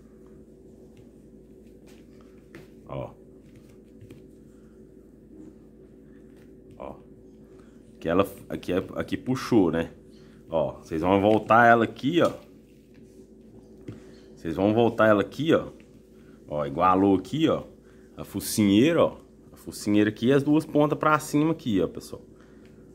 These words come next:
Ó. O que que vocês vão pegar? Vocês vão pegar essa que vocês deixam o lacinho aí, ó. Ó, já vai vir aqui, ó.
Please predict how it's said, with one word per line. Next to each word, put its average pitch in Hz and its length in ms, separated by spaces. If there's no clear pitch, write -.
Ó. - 180
O - 1040
que 82 120
que - 40
vocês 87 140
vão 101 140
pegar? 90 520
Vocês - 180
vão 123 160
pegar 123 580
essa 131 280
que 139 60
vocês 139 220
deixam 135 380
o 160 40
lacinho 131 580
aí, 147 220
ó. 117 220
Ó, 71 220
já 80 180
vai 92 240
vir 104 240
aqui, 135 320
ó. - 220